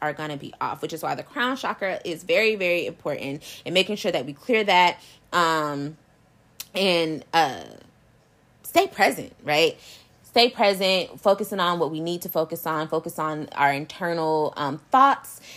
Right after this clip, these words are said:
right? So we're not having intrusive thoughts, so that we're not creating all of these limitations, so that we're not having, like, a mediocre experience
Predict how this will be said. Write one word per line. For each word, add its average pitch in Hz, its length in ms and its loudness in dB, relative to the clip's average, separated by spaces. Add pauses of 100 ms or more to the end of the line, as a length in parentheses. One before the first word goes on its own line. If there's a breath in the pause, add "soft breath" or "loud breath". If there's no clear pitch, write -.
(140 loud breath)
right? 185 240 6
So 196 120 0
we're 180 100 2
not 214 200 0
having 208 320 2
intrusive 196 500 -4
thoughts, 175 340 4
so 165 140 2
that 165 180 2
we're 170 100 -2
not 170 380 2 (180 loud breath)
creating 180 420 2
all 165 160 6
of 170 100 4
these 165 200 0
limitations, 175 960 -2
so 165 100 0
that 160 200 0
we're 156 80 -2
not 160 280 0
having, 160 260 2
like, 156 140 -4
a 160 40 -6
mediocre 156 480 -2
experience 151 920 -4